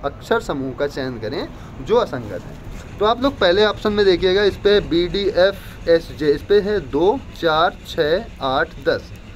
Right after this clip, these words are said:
मतलब इसमें सभी में दो दो का अंतर आ रहा है। इसमें क्या हो रहा है, क्यों होता है सत्रह,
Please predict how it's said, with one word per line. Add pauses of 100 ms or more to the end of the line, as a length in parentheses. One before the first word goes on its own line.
(280)
मतलब
इसमें
सभी
में
दो
दो
का
अंतर
आ
रहा
है।
इसमें
क्या
हो
रहा
है,
क्यों
होता
है
सत्रह,